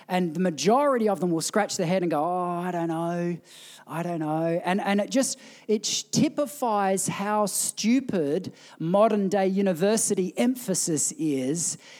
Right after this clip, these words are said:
in the political correct, but in the agenda against Christ.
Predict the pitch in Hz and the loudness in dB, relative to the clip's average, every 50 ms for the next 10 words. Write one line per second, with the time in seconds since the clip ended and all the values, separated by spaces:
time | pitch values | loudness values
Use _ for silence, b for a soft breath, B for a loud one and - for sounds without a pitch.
0 | B B B B _ - 214 226 220 214 202 196 190 185 - 175 156 143 170 - | B B B B _ 2 4 4 4 4 4 2 0 -2 -8 -20 -6 -6 -4 -2
1 | - 170 190 202 202 214 208 - 202 196 190 185 - 175 175 170 185 185 190 185 | 0 2 2 4 4 2 0 2 0 0 0 -2 -2 -2 0 2 2 2 0 -2
2 | 175 143 165 165 165 - 185 185 185 185 180 160 175 170 160 147 139 131 139 160 | -4 -4 -4 -4 -4 0 0 0 2 2 2 2 2 2 0 -2 -4 -4 -2 0
3 | 196 214 226 233 220 190 175 147 143 - 160 160 147 190 185 190 185 185 - - | 0 2 2 2 2 0 0 -2 -2 -2 -4 -2 0 0 2 2 0 0 -2 -6
4 | - - - - 175 180 175 156 - - - - - - - | -6 -8 -6 -4 -4 -2 -2 -4 -6 -6 -10 -10 -10 -12 -16